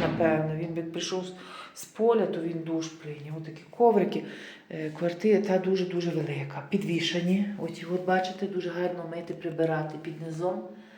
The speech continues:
Вони отакі підвішені, такі, як в мене. Але трошки інакше. У мене нема того такого внизу, того ножки такої. Е,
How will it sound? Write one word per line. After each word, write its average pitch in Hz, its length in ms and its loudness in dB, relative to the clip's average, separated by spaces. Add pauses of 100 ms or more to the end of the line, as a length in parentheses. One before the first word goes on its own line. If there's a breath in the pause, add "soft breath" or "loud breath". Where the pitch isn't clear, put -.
(460 loud breath)
Вони 175 180 -6
отакі 160 360 -6
підвішені, 165 840 -4 (240)
такі, 170 200 -10
як 165 200 -2
в 160 40 -2
мене. 156 440 0 (1400 soft breath)
Але 165 160 -4
трошки 185 400 -4
інакше. 190 440 0
У - 100 -2
мене 190 260 0
нема 202 260 0
того 165 300 -2
такого 165 340 -2
внизу, 156 560 0
того 156 360 -2 (1400 loud breath)
ножки 202 400 6
такої. - 440 4
Е, 165 800 -4